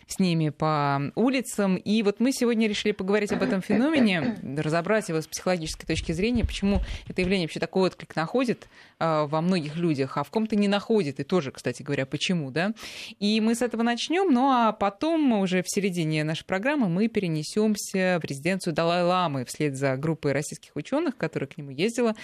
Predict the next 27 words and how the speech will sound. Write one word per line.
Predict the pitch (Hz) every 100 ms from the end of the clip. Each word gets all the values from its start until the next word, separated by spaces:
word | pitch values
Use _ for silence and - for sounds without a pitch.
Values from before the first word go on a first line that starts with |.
| - - - -
а, | 180 180
на | 180 185
этой | 185
неделе, | 185 180 170 185 165 160 147
и | - 143 131 131 127
они | 117 135
беседовали, | 131 175 - 294 220 185
и | 208
поговорим, | 220 175 190 220
собственно, | 208 185 - 214 139
о | 165
том, | - 240 233 - - -
когда | 156 165
наступит | 170 160 165 147 135 165
мир | 165 147
во | 147
всём | - 175
мире, | 254 311 165
а |
Далай-лама | 147 160 156 147 135
считает, | - 147 131
что | - 143 127 - -
очень | 175 -
может | 156 151 139
быть, | 151
что | - 151 98 -
скоро, | - - 320 320